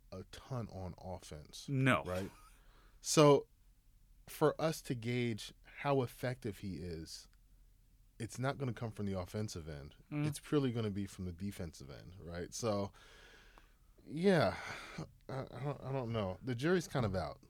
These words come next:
Speaker 2: Yeah.
Speaker 1: Like, as far as Mitchell goes, I feel like he's definitely been beneficial.
Speaker 2: Mm-hmm.
Speaker 1: Um, as far as Murray, I think so also. Probably not as much as Mitchell, Mitchell,
Speaker 2: Mm-hmm.
Speaker 1: but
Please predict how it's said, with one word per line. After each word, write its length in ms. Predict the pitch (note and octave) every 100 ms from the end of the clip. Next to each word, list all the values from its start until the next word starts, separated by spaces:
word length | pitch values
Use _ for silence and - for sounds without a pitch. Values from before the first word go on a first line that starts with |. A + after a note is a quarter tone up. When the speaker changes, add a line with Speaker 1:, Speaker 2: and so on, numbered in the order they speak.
| - -
Speaker 2:
Yeah. 280 | A2 G2 F#2+
Speaker 1:
Like, 120 | D3+
as 100 | C#3+
far 200 | - G3+
as 60 | E3
Mitchell 300 | C3+ C#3 D3+
goes, 480 | D3 D#3 D#3 D#3 - - - - _ -
I 80 |
feel 140 | A#2+ C3+
like 100 | B2
he's 200 | A2+ F#2 -
definitely 380 | A2 - A2 G2
been 100 | F#2
beneficial. 640 | F#2+ F2 F#2 E2+ E2+ E2 -
Speaker 2:
Mm-hmm. 320 | B2 A#2+ B2 A#2+ - -
Speaker 1:
Um, 300 | F#2+ F2 E2+ -
as 80 | G#2+
far 240 | - A#2+ G#2
as 120 | F2+
Murray, 520 | G2+ G#2+ A2 A2+ A2+ - - - - -
I 60 | G2+
think 240 | - G#2
so 140 | - G2+
also. 500 | F#2 F#2 - F#2 F2+ -
Probably 240 | A#2 A#2
not 120 | A2
as 120 | F#2+ F2
much 280 | F#2+ G#2 -
as 100 | B2
Mitchell, 340 | C3+ - D3
Mitchell, 400 | A2 C3 D3 D3+ D3+
Speaker 2:
Mm-hmm. 300 | A2+ A2+ A2+ A2+ _ _ -
Speaker 1:
but 240 | F#2+